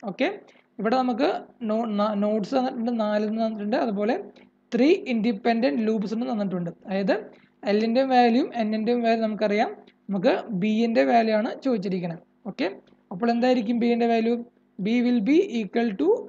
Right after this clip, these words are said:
L plus N minus one. എൽ എത്രയാണ്? three independent loops ആണ്, നാല്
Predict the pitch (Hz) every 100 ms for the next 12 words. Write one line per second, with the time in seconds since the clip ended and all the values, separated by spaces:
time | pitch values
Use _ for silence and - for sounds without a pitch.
0 | - 233 226 294 381 - 247 240 - -
1 | - 233 269 320 220 208 208 208 208 185
2 | 165 - _ _ _ - 202 226 226 233
3 | 226 254 - - _ _ _ _ 226 262
4 | 247 220 196 226 233 226 220 202 233 220
5 | 277 453 - _ _ - 208 202 208